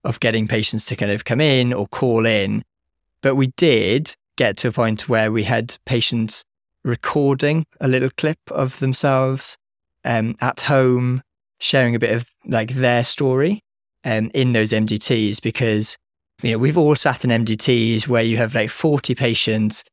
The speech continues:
There is no way by the, by that thirty-eighth patient that you have any recollection of the tenth patient. And it's pretty hard to be able to remember if, if the thing you've just heard was something to do with the thirty-eighth patient or thirty-seventh patient.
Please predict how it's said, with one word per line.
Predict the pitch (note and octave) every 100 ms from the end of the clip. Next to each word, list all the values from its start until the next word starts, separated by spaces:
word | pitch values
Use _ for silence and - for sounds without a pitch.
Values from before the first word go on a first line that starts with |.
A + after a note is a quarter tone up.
| _ _ _ _
There | C#3+
is | D3
no | D#3 D#3+ D3+
way | C#3 D3 C#3
by | A#2+ A2+
the, | A2+ A2+ _ -
by | A#2+ A#2
that | A2 A2
thirty-eighth | - A#2+ - A2+ G#2+ -
patient | C#3 A#2 A2+
that | A2
you | A#2
have | B2
any | D3+ D3+ D3
recollection | C3 A#2+ B2+ A#2 - - A2 G#2+ -
of | - A2 A2+
the | A2+ A2
tenth | - D3+ B2+ -
patient. | A2 G#2+ - G2 G#2 - _ _ _
And | - A#2 A2+ A#2 - _ _
it's | B2+ - _ _
pretty | - F3 C3
hard | C3+ A#2+ A#2+ - -
to | C3+
be | A#2+ C3+
able | A#2+ A#2
to | A#2+
remember | B2 A#2 A#2+
if, | A#2 - _ _
if | C3+ -
the | C3
thing | - D3
you've | B2+ A2+
just | A2+ -
heard | A#2+ A2
was | A2 A2 -
something | - B2+ A2+
to |
do | A#2+
with | A2+ A2
the | A2+
thirty-eighth | - B2 A2+ A#2+ B2 -
patient | A#2 G#2+ A#2
or | G#2+
thirty-seventh | A2+ A2 B2+ A2+ G#2+
patient. | - G#2+ - E3